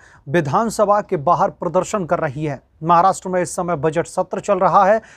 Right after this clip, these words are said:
और बीजेपी लगातार इस्तीफे की मांग को लेकर के प्रदर्शन कर रही है कि जब तक उद्धव ठाकरे सरकार मलिक का इस्तीफा नहीं लेगी,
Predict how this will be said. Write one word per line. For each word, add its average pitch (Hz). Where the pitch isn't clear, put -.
और 185
बीजेपी 190
लगातार 175
इस्तीफे 196
की 220
मांग 185
को 202
लेकर 190
के -
प्रदर्शन 208
कर 208
रही 202
है 240
कि 226
जब 185
तक 269
उद्धव 185
ठाकरे 202
सरकार 185
मलिक 175
का 196
इस्तीफा 175
नहीं 180
लेगी, 175